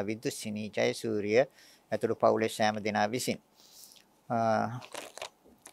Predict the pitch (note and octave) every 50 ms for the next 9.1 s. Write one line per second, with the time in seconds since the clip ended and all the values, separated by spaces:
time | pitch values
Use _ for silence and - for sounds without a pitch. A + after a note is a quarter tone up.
0 | _ _ - - _ _ _ _ _ _ _ _ _ _ _ _ _ _ _ -
1 | _ _ _ - A2 B2 C3+ C#3 B2 G#2 G2+ G2+ - - - A2 A2 G#2+ G#2+ A#2
2 | A2+ A2+ A2+ A2+ A2+ A2+ A2+ A2+ A2 - - A2+ G#2+ A#2 A#2 A2+ A#2 A2+ A2 A#2+
3 | A#2+ C3 C3 - - A2+ G#2 A2 A2 G#2+ G#2+ A2 A2 G#2+ G#2+ A2 A2+ A#2+ _ -
4 | - - - _ _ - A#2 - A2 G2+ - G#2 G2+ G#2+ G#2+ A#2 C3+ E3+ F3+ -
5 | - - - - - - - _ - B2 B2 C3 A#2+ A#2+ A#2+ B2 G#2 A#2 A#2 A#2
6 | A#2 A#2 A#2 A2+ G#2+ G#2+ A2 G#2+ G2 G#2 G#2+ G2+ G#2 G#2 G#2 G#2 G#2 G#2 G#2+ A2
7 | G#2+ A2 A2+ A#2+ B2+ C#3 D3+ D#3+ D3+ - - - A#2 A2 A2+ A2+ A2+ G#2+ A2 A2+
8 | A2+ A#2+ A#2+ A#2+ A2+ A2+ G#2+ G#2 G#2+ G#2+ - - A2 A2 G#2+ A2 A2+ A#2 C3 C#3+
9 | D3+ D#3